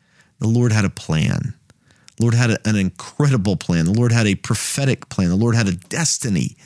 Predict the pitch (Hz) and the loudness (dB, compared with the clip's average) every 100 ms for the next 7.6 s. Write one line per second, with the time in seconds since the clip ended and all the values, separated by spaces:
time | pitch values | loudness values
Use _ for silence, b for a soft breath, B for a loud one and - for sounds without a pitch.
0 | B B B B 147 160 147 139 - - | B B B B 0 2 2 0 -2 -2
1 | 147 147 147 117 113 107 123 131 113 101 | 0 2 2 2 0 -2 0 0 0 -4
2 | - - 143 151 147 143 139 - B B | -4 -2 0 2 2 2 0 -4 B B
3 | B - 113 147 143 123 110 - 123 107 | B -4 -2 0 0 0 -4 0 0 0
4 | 90 - 151 - - 85 - - - - | -2 -2 -2 -2 -4 -4 -6 -8 -14 -20
5 | - - - _ _ _ _ _ _ _ | -20 -20 -20 _ _ _ _ _ _ _
6 | - - 110 98 98 95 - - - _ | -8 -2 -2 -2 -2 -2 -2 -8 -16 _
7 | _ - 95 92 - - | _ -2 0 0 -4 -6